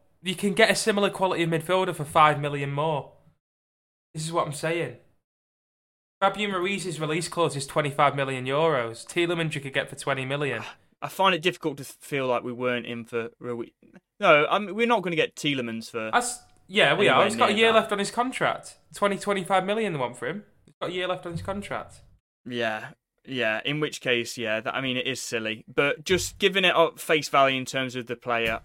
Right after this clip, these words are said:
Speaker 2: um, I don't hate it, but I hate, I hate who he is.
Speaker 1: I hate everything about it.
Speaker 2: <laughs> Bloody hell. Um, and again, looking i-, i-, to a striker now,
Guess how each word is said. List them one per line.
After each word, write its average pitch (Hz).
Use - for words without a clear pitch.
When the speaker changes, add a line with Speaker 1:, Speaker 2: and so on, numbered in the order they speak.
Speaker 2:
um, 131
I 139
don't 156
hate 135
it, 127
but 127
I 127
hate, 135
I 123
hate 139
who 131
he 120
is. -
Speaker 1:
I 143
hate 131
everything 127
about 113
it. -
Speaker 2:
<laughs> 196
Bloody 165
hell. 143
Um, 170
and 185
again, 180
looking 214
i-, 190
i-, 190
to 208
a 196
striker 214
now, 139